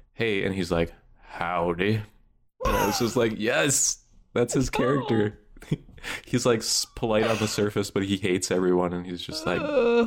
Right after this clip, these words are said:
Speaker 1: yokel man. "Howdy."
Speaker 2: <laughs> Okay.
Speaker 1: Um,
Speaker 2: Um, yeah.
Speaker 1: we get the revelation there that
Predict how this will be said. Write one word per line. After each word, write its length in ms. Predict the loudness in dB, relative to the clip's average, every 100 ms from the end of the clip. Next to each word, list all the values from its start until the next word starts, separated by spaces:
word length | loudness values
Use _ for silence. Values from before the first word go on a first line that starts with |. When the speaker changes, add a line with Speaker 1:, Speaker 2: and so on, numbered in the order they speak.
| -2 -4
Speaker 1:
yokel 500 | 0 0 0 -2 0
man. 380 | 0 0 -2 -10 -20 -20 -20 -20 -20 _ _ -20 -20 _
"Howdy." 640 | -10 -4 -4 -2 -2 0 -2 -8 -20 _ _ -4
Speaker 2:
<laughs> 340 | -4 -6 -8 -12 -6 -2
Okay. 600 | -2 -4 -6 -4 -2 -2 -6 -14 -4 0 0 0 -6 -14 -8 -2
Speaker 1:
Um, 80 |
Speaker 2:
Um, 720 | 2 2 4 4 2 0 -4 -6
yeah. 420 | -2 2 2 2 -2 -12 _
Speaker 1:
we 100 | -2
get 140 | 0 2
the 80 | 2
revelation 720 | 2 0 0 0 0 0 0
there 300 | 2 2 2
that 300 | 2 2